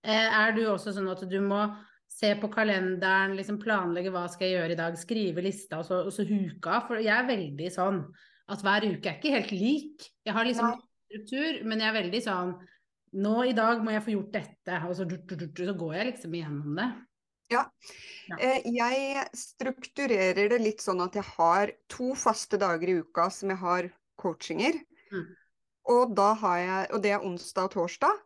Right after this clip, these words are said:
Speaker 2: og så
Speaker 1: Mm.
Speaker 2: er jeg fleksibel hvis ikke det passer, men det er de to dagene jeg har satt av i kalenderen, så de er jo da ganske åpne.
Speaker 1: Mm.
Speaker 2: Og så har jeg da mandag og tirsdag til å planlegge de coachingene,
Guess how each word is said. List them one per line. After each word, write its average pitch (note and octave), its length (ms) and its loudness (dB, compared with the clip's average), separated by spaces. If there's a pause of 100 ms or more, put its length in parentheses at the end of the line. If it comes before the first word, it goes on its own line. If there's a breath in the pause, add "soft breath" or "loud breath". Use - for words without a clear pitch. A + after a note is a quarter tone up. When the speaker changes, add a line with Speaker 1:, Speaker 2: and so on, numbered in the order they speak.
(400)
Speaker 2:
og G#3 80 -6
så A3+ 160 2
Speaker 1:
Mm. - 80 -8 (260)
Speaker 2:
er F3 160 6
jeg F#3+ 120 2
fleksibel F3 600 -4
hvis F#3+ 180 -2
ikke G3 160 -2
det F3+ 140 -2
passer, B3+ 440 0
men A3+ 140 0
det G#3+ 80 4
er F#3+ 160 4
de F#3 160 -4
to G3+ 280 -10
dagene F3 320 0
jeg F#3+ 80 2
har - 80 -6
satt - 360 -8
av B3 300 4
i F#3+ 160 -2
kalenderen, G3 520 -2
så A#3 140 -6
de G#3 100 -2
er G3 100 2
jo F3+ 120 0
da F3 140 0
ganske G#3 420 -4
åpne. E3 600 -2 (500 soft breath)
Speaker 1:
Mm. E3+ 440 -4 (240)
Speaker 2:
Og C4+ 140 4
så A3+ 280 0 (140)
har G#3+ 200 4
jeg G3 180 2
da F#3+ 200 2
mandag F3 380 0
og F3+ 80 -4
tirsdag E3+ 520 -2 (120)
til F3+ 260 -4
å F3+ 340 4 (200)
planlegge F#3+ 1120 2 (300)
de F#3+ 200 -4
coachingene, G#3+ 880 0